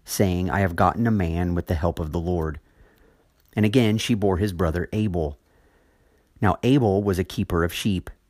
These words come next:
and Cain a worker of the ground. In the course of time, Cain brought to the Lord an offering of the fruit of the ground, and Abel also brought of the firstborn of his flock and of their fat portions.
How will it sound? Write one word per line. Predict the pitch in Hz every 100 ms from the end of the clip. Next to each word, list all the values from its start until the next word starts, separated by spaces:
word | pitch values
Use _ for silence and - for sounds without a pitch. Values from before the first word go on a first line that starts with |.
| _ _ _ -
and | 95
Cain | - 127 110 98
a | 90
worker | 92 90 95
of | 85 87
the |
ground. | 87 95 90 80 80 - _ _ _ _ _ _ _ _ _ -
In |
the | 107
course | - 143 -
of | 180
time, | - 87 85 101
Cain | - 110 123
brought | 98 95 -
to | 120
the |
Lord | 117 92 87
an | 85
offering | - 98 - 80 78
of | 78
the | 82
fruit | - 98
of | 95
the | 87
ground, | 85 78 76 85 92
and | -
Abel | 107 123 107 -
also | 104 117 - 90
brought | 76 73 76 76
of | 82
the | 87
firstborn | - 101 - 95 92
of | 87
his | 117 -
flock | 82 76 87 -
and | 92
of | 87
their | 87 82
fat | - 110
portions. | - 92 87 - 87